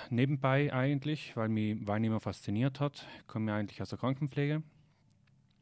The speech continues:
Und weil die Frau eben vom Grönertal ist, sie kommt aus einer Familie, wo sie sehr viel mit dem Tourismus arbeiten, habe ich dann beschlossen, da noch von München wieder nach Südtirol zurückzukommen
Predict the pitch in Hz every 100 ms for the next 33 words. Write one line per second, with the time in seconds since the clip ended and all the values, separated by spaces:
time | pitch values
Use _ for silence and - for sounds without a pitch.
0 | - - 123 113 113 110 107 - - -
1 | - 131 104 104 - 104 104 110 110 107
2 | 104 - _ _ _ - 120 107 110 107
3 | - 107 104 - - - _ _ - 127
4 | 113 107 104 - 104 101 101 117 110 107
5 | 110 104 104 - 107 101 101 - 110 -
6 | 107 104 107 - 110 - 113 117 123 123
7 | 123 131 - - - - - - 117 110
8 | 101 - 120 107 113 107 104 104 - -
9 | 113 - 117 113 - - 104 110 98 120
10 | 113 107 - - - - 110 104